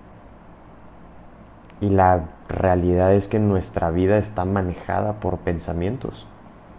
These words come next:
Cuando se te antoja qué vas a comer, qué vas a estudiar, eh, lo que vas a hacer el día de mañana.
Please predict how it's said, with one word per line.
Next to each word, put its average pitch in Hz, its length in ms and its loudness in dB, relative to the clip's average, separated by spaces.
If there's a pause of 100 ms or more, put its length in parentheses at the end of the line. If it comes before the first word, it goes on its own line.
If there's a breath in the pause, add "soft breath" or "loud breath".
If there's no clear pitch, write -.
(1000)
Cuando 90 220 0
se 82 100 -6
te - 80 -2
antoja 90 300 -2
qué 92 100 -4
vas 90 180 0
a 87 100 -8
comer, 87 400 -2
qué 90 100 0
vas 85 220 0
a 87 40 -4
estudiar, 82 760 -2 (640 loud breath)
eh, 80 420 -4 (340)
lo 92 180 -2
que 95 100 0
vas 90 160 0
a - 20 -8
hacer 87 220 -2
el 85 120 0
día 85 160 0
de 85 100 -2
mañana. 85 580 -4